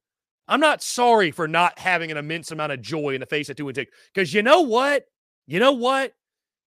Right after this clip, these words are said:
And this is me speaking selfishly. I'm not asking for sympathy, certainly. But you know what else suffers when Carolina loses games? Business suffers. That's what's so funny about the people that think that,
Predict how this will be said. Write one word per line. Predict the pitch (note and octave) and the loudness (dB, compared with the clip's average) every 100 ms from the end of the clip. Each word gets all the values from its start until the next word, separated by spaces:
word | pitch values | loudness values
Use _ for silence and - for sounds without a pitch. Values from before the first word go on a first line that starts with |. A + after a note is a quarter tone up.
| _ _ _ _ _ - | _ _ _ _ _ -2
And | F#3+ | 0
this | B3+ | 0
is | A#3 E3 | -2 -6
me | A#3+ | -8
speaking | - - A3+ G3+ D#3+ | -8 -8 -8 -8 -12
selfishly. | - G3 G3+ G3+ A#3+ - A3+ A#3+ A#3 F3 | -6 0 2 0 -4 -6 -8 -8 -6 -4
I'm | G#3+ | -2
not | G#3+ | 0
asking | G3+ F#3+ D3 | 0 -2 -8
for | A#2+ A2 | -14 -16
sympathy, | - A3 G#3+ C#3 C#3+ | -8 -6 -6 -8 -12
certainly. | B2+ - A3+ G3 G#2+ G2 D#2 _ _ _ _ | -12 -4 -2 -2 -6 -18 -18 _ _ _ _
But | D3+ C#3+ | -12 -4
you | |
know | A3 | -2
what | B3+ G#3+ | -2 0
else | A3+ A3 | -2 -4
suffers | - - G3+ G#3 A3+ G#3+ - _ _ _ | -8 -6 -6 -6 -8 -8 -16 _ _ _
when | B2+ | -16
Carolina | B2 G#3+ G#3+ G#3 G#3+ F#3+ | -6 -2 0 0 -2 -2
loses | F#3+ A3+ G3+ | -4 -6 -8
games? | E3+ A#3 B3 A3 _ _ _ _ _ _ F#2 | -8 -8 -12 -18 _ _ _ _ _ _ -16
Business | F#2 F3 F3 - G2+ - - - _ | -4 -2 -2 -6 -18 -18 -20 -20 _
suffers. | - - A2 - - _ - _ _ _ _ _ _ _ _ _ _ _ _ _ _ - | -12 -8 -8 -10 -20 _ -20 _ _ _ _ _ _ _ _ _ _ _ _ _ _ -6
That's | E3+ F3 | -4 -2
what's | G#3 - | -4 -4
so | - G3+ F#3+ | -4 0 0
funny | F#3+ - F3+ F3+ E3+ | 0 -4 -2 -2 0
about | C#3 C3+ C3+ | 0 -2 -4
the | B2 | -10
people | D#3+ D3 C3+ | -10 -8 -10
that | - | -6
think | D3 C#3+ | -6 -6
that, | C3 | -8